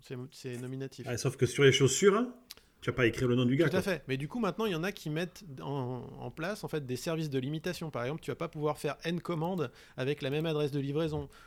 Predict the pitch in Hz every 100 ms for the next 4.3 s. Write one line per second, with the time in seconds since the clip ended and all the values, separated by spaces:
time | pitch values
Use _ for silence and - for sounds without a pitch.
0 | - 127 151 165 135 135 156 170 143 175
1 | 139 139 156 147 139 143 170 185 - -
2 | 175 180 147 127 120 117 135 143 156 165
3 | 156 131 123 101 - 117 117 - 160 196
4 | 233 185